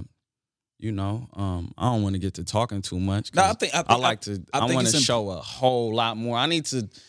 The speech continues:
Speaker 1: come talk like this in about twelve months so you can understand
Speaker 2: Nah, I th-, I think it's
Speaker 1: what I got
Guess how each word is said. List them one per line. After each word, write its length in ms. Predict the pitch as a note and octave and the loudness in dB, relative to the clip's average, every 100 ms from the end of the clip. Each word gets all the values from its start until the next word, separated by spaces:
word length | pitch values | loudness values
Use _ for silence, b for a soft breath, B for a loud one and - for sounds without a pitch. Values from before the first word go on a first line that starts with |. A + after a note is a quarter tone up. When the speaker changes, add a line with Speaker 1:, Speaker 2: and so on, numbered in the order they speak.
| B - | B 0
Speaker 1:
come 220 | D#3+ C3+ | 2 2
talk 320 | - D3+ C3+ | 4 4 4
like 240 | B2+ A#2+ | 0 0
this 220 | C3+ B2+ B2+ | 0 -2 0
in 100 | A#2 | 0
about 300 | A#2 A2 G2+ | 2 0 -2
twelve 360 | A#2 A#2+ A2 | 0 2 2
months 360 | F#2+ A2+ F#2+ - | 0 -2 -2 -8
so 240 | - G2 | -4 -4
you 200 | F#2 F#2 | -4 -6
can 140 | F2 F#2+ | -6 -4
understand 600 | G2+ F#2 F#2 - F2+ G#2+ | -4 -4 -6 -8 -6 -2
Speaker 2:
Nah, 200 | B2+ C3+ | -2 -2
I 20 | |
th-, 100 | - | -4
I 80 | A#2 | -6
think 220 | A#2 D3+ D3+ | -4 -4 0
it's 80 | C#3 | 0
Speaker 1:
what 100 | G2+ | 0
I 80 | |
got 160 | F#2+ G#2 | 0 0